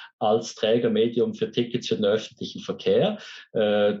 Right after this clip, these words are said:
das soll durchaus auch in der Schweiz möglich werden, aber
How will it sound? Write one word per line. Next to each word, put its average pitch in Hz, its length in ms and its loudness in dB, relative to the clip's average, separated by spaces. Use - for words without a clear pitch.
das 110 360 0
soll 117 160 2
durchaus 120 420 2
auch 107 160 0
in 120 60 -2
der 107 80 0
Schweiz 101 400 -2
möglich 151 340 0
werden, 151 400 0
aber 123 480 0